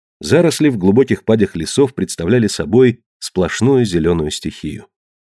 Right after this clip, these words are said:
Только дикие звери прокладывали в этих чащах узкие тропы от мест своих лежек к местам кормления, а также к ближайшему водопою. Тучи жалящих насекомых, вскормленных стоячей водой,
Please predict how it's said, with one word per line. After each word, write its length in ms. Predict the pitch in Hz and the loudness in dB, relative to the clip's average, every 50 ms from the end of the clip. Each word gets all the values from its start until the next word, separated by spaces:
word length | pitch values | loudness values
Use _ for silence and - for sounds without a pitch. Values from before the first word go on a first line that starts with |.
| _ _ _ _ _ _ | _ _ _ _ _ _
Только 260 | - 117 123 127 127 113 | 0 0 2 2 0 -2
дикие 480 | 92 78 90 143 170 - - 143 143 | -2 0 -2 -4 -4 -2 -2 -2 -2
звери 380 | 131 113 107 107 117 107 90 80 | 0 2 2 4 4 4 2 0
прокладывали 600 | - - 76 76 _ 101 107 95 92 92 90 82 | -2 -6 -10 -4 _ -2 0 2 2 2 2 2
в 60 | 82 | 2
этих 240 | 98 - - 80 - | 0 0 0 -8 -8
чащах 540 | - - 117 110 - - - 98 - - _ | -2 -2 -2 -2 0 -2 -4 -4 -4 -4 _
узкие 360 | - 117 - - _ 87 82 | -6 -6 -6 -4 _ -6 -6
тропы 500 | - - - 120 - 127 - 107 98 _ _ _ _ _ _ _ _ | -4 0 0 0 0 2 2 0 0 _ _ _ _ _ _ _ _
от 180 | 92 92 - | -4 -4 0
мест 400 | 82 101 123 123 - - - - _ | 2 2 2 2 2 -2 -10 -14 _
своих 380 | - - 98 92 87 82 - - | -6 -2 0 2 2 0 0 0
лежек 420 | 85 113 143 131 117 131 123 _ | 2 4 4 4 2 -2 -4 _
к 80 | - - | -4 -2
местам 380 | 92 90 - - 104 104 101 | -2 -2 0 -2 -2 -2 -2
кормления, 680 | - - 101 95 95 87 85 80 73 64 65 73 - _ _ _ _ _ _ _ | -4 -6 -4 -2 -2 0 0 0 -2 -2 -8 -14 -16 _ _ _ _ _ _ _
а 100 | - 82 | -8 -2
также 320 | - 107 113 107 104 107 | -2 -2 0 0 -2 -2
к 60 | 87 | -2
ближайшему 760 | 76 76 76 71 69 80 90 87 - - - 80 82 80 78 - - | -2 -4 -4 -2 0 0 0 0 -2 -6 -6 -4 -2 -4 -4 -4 -6
водопою. 640 | 90 90 78 85 80 _ - 73 71 69 64 - _ _ _ _ _ _ _ _ _ _ _ _ _ _ _ _ _ _ | -6 -4 -4 -4 -8 _ -6 -6 -6 -6 -8 -14 _ _ _ _ _ _ _ _ _ _ _ _ _ _ _ _ _ _
Тучи 320 | - 135 165 160 - 135 127 | 0 0 0 2 2 0 2
жалящих 560 | 101 92 139 143 131 123 - - 123 120 - | 2 2 0 0 0 -2 -2 -2 -4 -2 0
насекомых, 720 | 113 110 - 123 110 _ - 120 104 90 82 - - - _ | -4 -2 -2 -4 -6 _ 2 2 4 4 0 -2 -6 -16 _
вскормленных 640 | - - - 90 80 82 92 104 107 98 87 80 | -14 -6 -4 -2 0 2 2 2 2 2 0 -2
стоячей 460 | - - 80 87 107 104 - - 90 | -4 -4 0 0 0 0 0 -2 -2
водой, 520 | 85 78 80 76 101 123 127 117 - _ | -2 0 -2 0 2 2 2 2 0 _